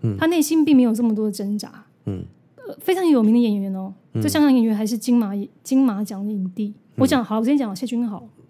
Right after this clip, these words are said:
Speaker 1: 嗯，嗯，嗯。
Speaker 2: 谢君豪金马奖影帝。
Speaker 1: 哦，你说南海十三郎。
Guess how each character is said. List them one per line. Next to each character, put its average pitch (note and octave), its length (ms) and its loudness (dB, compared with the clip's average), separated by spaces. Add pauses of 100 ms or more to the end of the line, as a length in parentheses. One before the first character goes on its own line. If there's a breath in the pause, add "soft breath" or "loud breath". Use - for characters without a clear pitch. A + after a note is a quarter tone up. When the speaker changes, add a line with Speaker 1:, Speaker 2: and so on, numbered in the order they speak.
(140)
Speaker 1:
嗯， G2+ 220 -6
嗯， G2+ 200 -6
嗯。 G2+ 100 -10
Speaker 2:
谢 D4+ 120 -2
君 C4+ 180 2
豪 G#3+ 180 0
金 A3+ 160 -6
马 G#3 120 -4
奖 G#3 160 -6
影 G3+ 240 -6
帝。 A2 100 -8
Speaker 1:
哦， G#2+ 80 -2
你 G#2+ 120 -4
说 C#3+ 160 0
南 B2+ 180 0
海 B2 120 2
十 G#2 140 -4
三 G#2+ 180 -2
郎。 E2+ 220 -4